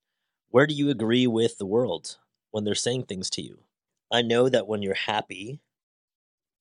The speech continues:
you will tell me, "Ike, you're the damn best sandwich maker in the history of the world." And I also know when you're upset, you're gonna be like,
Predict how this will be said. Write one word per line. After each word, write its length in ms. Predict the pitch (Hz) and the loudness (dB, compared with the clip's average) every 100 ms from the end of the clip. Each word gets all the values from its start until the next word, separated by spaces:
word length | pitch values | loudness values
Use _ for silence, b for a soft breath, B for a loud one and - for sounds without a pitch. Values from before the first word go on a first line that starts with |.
| _ | _
you 100 | - | -4
will 120 | 117 120 | 0 2
tell 260 | - 95 | 2 0
me, 320 | 90 92 101 135 _ _ _ _ _ _ _ _ _ _ _ _ _ _ _ - | -2 -10 -14 -18 _ _ _ _ _ _ _ _ _ _ _ _ _ _ _ 0
"Ike, 200 | 143 - | 0 -2
you're 80 | |
the 80 | 92 | -4
damn 260 | 95 113 101 | -4 -4 -4
best 220 | 107 98 | -4 -2
sandwich 300 | 113 101 - | -4 -4 -6
maker 180 | 95 95 | -8 -8
in 80 | 92 | -8
the 60 | |
history 240 | 101 - 95 | -6 -6 -6
of 20 | |
the 80 | 92 | -6
world." 260 | 92 107 | -6 -6
And 120 | - | -4
I 60 | 113 | -4
also 300 | 113 113 123 | -2 -2 -2
know 160 | 110 104 | -2 -2
when 200 | 107 101 | -2 -4
you're 340 | 101 104 104 - | -4 -2 -2 -4
upset, 520 | - - 165 147 - | -2 2 2 0 -2
you're 80 | 107 | -8
gonna 120 | 104 | -6
be 60 | |
like, 220 | 107 107 | -4 -6